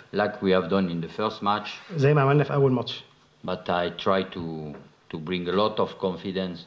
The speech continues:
Speaker 1: to my player because
Speaker 2: وبحاول أجيب لهم، آه، أوديهم أكبر قدر من الثقة.
Speaker 1: Also we have to play our game.
Speaker 2: لازم نعمل، نقوم بالجيم بتاعنا، بالماتش بتاعنا.
Speaker 1: We can be very dangerous,
Speaker 2: ممكن يكون أكثر
Speaker 1: very
Speaker 2: خطورة،
Speaker 1: efficient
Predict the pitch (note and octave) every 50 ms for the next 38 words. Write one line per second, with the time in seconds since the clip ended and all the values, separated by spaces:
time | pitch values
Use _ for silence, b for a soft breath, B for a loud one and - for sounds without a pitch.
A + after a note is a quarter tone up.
0 | - - E2 D#2+ E2+ F2 F2 E2 E2+ A2 A2+ A2 G2+ F2+ E2+ E2 D#2 - D#3 C3
1 | - - - - D3 C#3 D3 C#3 C3+ A#2+ B2+ B2 C3+ C#3+ C#3 C3 C3 B2+ C3 B2+
2 | B2 B2 B2+ A#2+ A#2+ A#2+ A#2+ B2 C#3 D#3 D3+ D3 - D3 D3+ C#3+ B2+ C#3 C3+ -
3 | D#3 D3+ D3 C3+ C3 B2 - - C#3 C3 - - - - - - - - - -
4 | - F#2+ - - B2 A2 G#2 G2+ F#2+ F#2+ F#2 F#2 F2+ F#2 - - - - - -
5 | - G#2+ G#2 F#2+ F2 F2+ F2 D#2+ F#2+ G2 F#2+ F#2 E2+ D#2+ D2 C#2+ - - - -
6 | - - - C#3 C#3 C#3+ C#3+ C#3 C3+ C#3 C#3+ C#3+ C#3 C#3 C#3+ D3+ D#3 D#3+ D#3 C#3
7 | C3 C3 B2 C3+ D3 C#3+ C3+ C3 C3+ C3+ C3 B2+ B2 B2+ C3+ C#3 C3+ - C3+ -
8 | - A2+ G#2 G#2 - - - - - - F2 F2 F2 E2+ - G2 F#2 F2 F2+ E2+
9 | E2+ F2+ F#2 F2+ E2 F#2+ F#2 F2+ F#2 G2 F#2+ F#2+ F#2+ F#2 F#2 F2+ D#2+ - G#2+ A#2
10 | C3 C3+ C3 C#3 B2+ A#2+ B2 C3 C3+ - - - C#3 C3+ - - C3 A#2 - D3
11 | C#3 - C#3 - A2 A2 A2 A#2+ B2+ B2+ D3+ D#3 D#3+ C3 B2+ - - - C3+ B2
12 | B2+ C3+ C3+ -